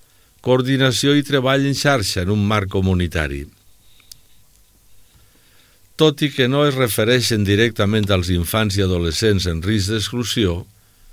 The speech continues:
fora bo tenir presents les paraules de Jesús: «Us ho asseguro, tot allò que fèieu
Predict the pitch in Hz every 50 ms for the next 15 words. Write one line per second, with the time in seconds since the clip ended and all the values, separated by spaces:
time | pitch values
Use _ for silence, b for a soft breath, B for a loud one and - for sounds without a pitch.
0 | b b b b b - - - 147 165 180 180 165 170 170 165 - 151 143 156
1 | 160 151 - 143 131 117 123 123 127 120 123 123 117 117 - 117 104 110 113 110
2 | 104 101 98 92 98 92 80 85 90 80 80 95 95 90 85 - - - - -
3 | - - _ - - - - - - - b b b b b b b b b -
4 | - - 117 110 104 117 113 110 110 101 - 110 98 98 117 131 135 110 82 71
5 | 71 - _ - - _ - b b b b b b b b b - - 127 123
6 | - 127 120 127 139 135 131 - 120 101 - 135 135 147 139 113 98 92 85 85